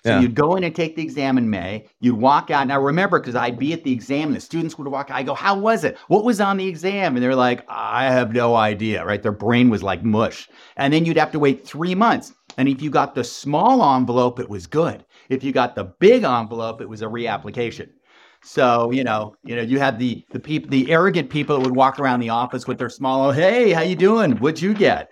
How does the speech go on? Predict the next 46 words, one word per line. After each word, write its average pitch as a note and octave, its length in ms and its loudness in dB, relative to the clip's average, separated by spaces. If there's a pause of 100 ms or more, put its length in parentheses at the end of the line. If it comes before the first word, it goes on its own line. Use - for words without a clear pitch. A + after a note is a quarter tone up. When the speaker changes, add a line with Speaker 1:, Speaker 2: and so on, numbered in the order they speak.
(140)
Speaker 1:
And C3 140 0
then D3+ 100 4
the C3+ 80 4
people D3 300 0
with C3+ 100 -4
the B2+ 80 -8
big D#3 240 4
envelope B2 400 2
were C3 60 -2
like, A#2+ 200 0
"Ah, C#3+ 460 0
I C3+ 100 -2
can't C3+ 260 -2
talk A#2+ 220 0
right G2 160 -2
now." E2+ 220 -8 (320)
So C3+ 240 4
it D#3 100 4
was E3 200 0
stress. - 280 0
So D#3+ 140 4
everybody G#3 380 4
knew F#3 160 0
when F#3 100 -2
the D#3 60 -2
results E3+ 400 -4
came F3 240 -10
out, D#3+ 200 -2
they C3+ 100 -4
all C3 120 0
came C#3+ 200 -8
out B2+ 140 -4
the A2 80 -10
same C#3 460 -6
day. B2+ 460 0 (280)
It C3 160 -2
was, C3 360 -4
uh, A2+ 320 -2 (340)
you C3 80 -8
know, G#2 260 -6 (140)
it - 80 -12
was, A2+ 180 -10
uh, A2 200 -2
an C3+ 100 0
interesting D3 560 0
time. G2+ 440 -8